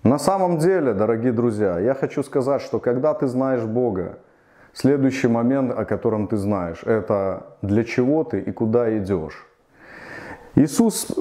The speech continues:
отвечая наседавшим на него фарисеям, которые пытались выловить какие-то неправильные вещи в нем, да, которые давили на него, которые пытались заставить его быть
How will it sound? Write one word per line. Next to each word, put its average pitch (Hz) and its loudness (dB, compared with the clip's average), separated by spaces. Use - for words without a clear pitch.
отвечая 139 2
наседавшим 127 0
на 123 2
него 117 2
фарисеям, 123 -2
которые 104 0
пытались 110 0
выловить 107 0
какие-то 98 -4
неправильные 98 0
вещи 135 0
в 110 -2
нем, 104 -4
да, 110 2
которые 104 2
давили 113 2
на 123 2
него, 107 0
которые 107 -2
пытались 113 0
заставить 110 -2
его 104 0
быть 117 0